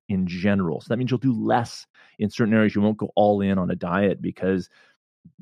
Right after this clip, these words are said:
then all the other parts of your life fall away. So you kinda have to balance those things out and learn how to do that effectively.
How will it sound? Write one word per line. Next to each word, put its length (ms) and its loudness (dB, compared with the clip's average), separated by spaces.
then 160 0
all 180 2
the 100 4
other 120 -2
parts 240 -2
of 20 -18
your 120 -2
life 240 -2
fall 260 -2
away. 380 0
So 180 -2
you 160 2
kinda 300 -4
have 200 -4
to 80 -8
balance 460 -2
those 200 -4
things 200 -6
out 160 0
and 100 -8
learn 140 -6
how 120 -12
to 60 -8
do 140 -8
that 160 -6
effectively. 540 -14